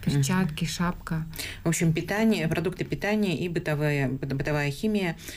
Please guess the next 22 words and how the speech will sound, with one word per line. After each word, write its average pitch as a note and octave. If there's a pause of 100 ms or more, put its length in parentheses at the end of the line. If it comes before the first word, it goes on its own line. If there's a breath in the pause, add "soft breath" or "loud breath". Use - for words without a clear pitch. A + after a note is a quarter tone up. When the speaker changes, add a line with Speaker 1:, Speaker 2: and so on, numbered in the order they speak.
Speaker 2:
и D#3
также, F3
э, D3
денежные C#3
какие-то C#3
средства F3+
могут D3
перевести C#3
дарители, D3
благодетели, C3+
волонтёры. E3 (460 loud breath)
А, C#3+
они E3+
могут, D#3+
э, C3+
найти D3+
вас, C3+
да, D#3 (140)
в C3
интернете, C#3+
ваш C#3+
сайт. D3